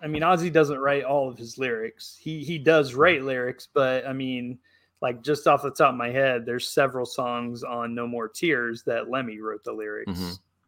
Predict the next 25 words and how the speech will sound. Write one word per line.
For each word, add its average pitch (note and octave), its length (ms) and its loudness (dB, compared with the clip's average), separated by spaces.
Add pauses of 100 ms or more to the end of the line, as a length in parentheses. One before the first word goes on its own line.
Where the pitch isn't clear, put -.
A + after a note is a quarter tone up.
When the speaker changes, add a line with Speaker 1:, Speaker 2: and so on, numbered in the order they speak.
(180)
Speaker 1:
So, A2 260 -6
I A2 60 -10
mean, A2+ 440 -8
you B2 100 -10
know. G#2+ 280 -10 (680)
Speaker 2:
I F2+ 80 -6
guess F2+ 120 -2
Speaker 1:
But A2+ 100 -2
Speaker 2:
we'll F#2 100 0
have - 80 -20
to F#2+ 100 -10
differentiate G2+ 720 -8
that, - 220 -10
huh? F#2+ 180 -12 (400)
Speaker 1:
Yeah. A2+ 100 -2
<laughs> A#4 300 -12 (800)
Speaker 2:
<laughs> - 0 - (160)
This E3 140 8
challenge C3+ 400 8
just A#2+ 200 -4
got A2 200 4
more G#2 140 2
intriguing. F#2+ 560 -4
<laughs> - 40 -20 (220)
Speaker 1:
Uh, F3+ 460 -2